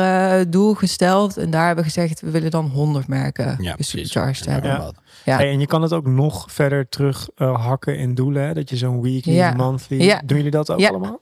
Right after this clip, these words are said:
Speaker 1: Ja.
Speaker 3: Ja.
Speaker 1: Dus wij zijn vorige maand gestart met, eh, daily huddles.
Speaker 3: Ja, leuk.
Speaker 1: Start je elke dag
Speaker 3: Ja.
Speaker 1: met
Speaker 2: Deed
Speaker 1: je
Speaker 2: jij, deed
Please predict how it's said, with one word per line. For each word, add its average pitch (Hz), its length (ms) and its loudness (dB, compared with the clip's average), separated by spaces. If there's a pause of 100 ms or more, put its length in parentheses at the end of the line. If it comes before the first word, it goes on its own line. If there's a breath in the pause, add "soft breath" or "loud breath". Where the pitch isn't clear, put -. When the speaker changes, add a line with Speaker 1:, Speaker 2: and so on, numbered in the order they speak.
(140)
Speaker 1:
Ja. 202 180 4
Speaker 3:
Ja. 170 120 -4 (320 soft breath)
Speaker 1:
Dus - 100 -20
wij 180 120 4
zijn 180 180 2
vorige 190 240 4
maand 180 240 2
gestart 180 400 0
met, 170 320 0
eh, 170 180 2 (120)
daily 180 280 4
huddles. 190 540 4
Speaker 3:
Ja, 147 300 0
leuk. 120 280 0
Speaker 1:
Start 170 340 0
je 170 80 -4
elke 170 320 0
dag 160 100 0
Speaker 3:
Ja. 160 60 2
Speaker 1:
met 120 80 -2
Speaker 2:
Deed 160 80 4
Speaker 1:
je 165 80 4
Speaker 2:
jij, 147 160 4
deed - 60 -6